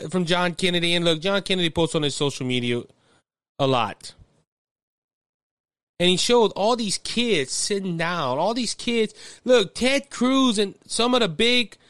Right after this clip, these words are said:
Republicans went there and they share, they just shed light on the subject. They took what they would not let, they're not letting media people into these facilities. The senators went in there and took videos and leaked the video so we could see what was going on.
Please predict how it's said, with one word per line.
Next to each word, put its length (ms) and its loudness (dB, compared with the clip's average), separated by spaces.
Republicans 680 2
went 180 4
there 180 4
and 100 2
they 80 2
share, 400 0
they 140 0
just 220 -2
shed 220 2
light 320 2
on 100 0
the 80 -2
subject. 360 0
They 80 0
took 320 2
what 340 0
they 140 4
would 160 4
not 260 2
let, 420 2
they're 140 4
not 220 2
letting 340 6
media 320 6
people 360 2
into 200 2
these 180 0
facilities. 800 2
The 80 6
senators 500 4
went 140 6
in 60 2
there 120 4
and 100 0
took 140 2
videos 500 4
and 120 2
leaked 220 2
the 60 2
video 340 2
so 180 2
we 160 2
could 160 -2
see 180 2
what 160 4
was 140 0
going 340 2
on. 380 2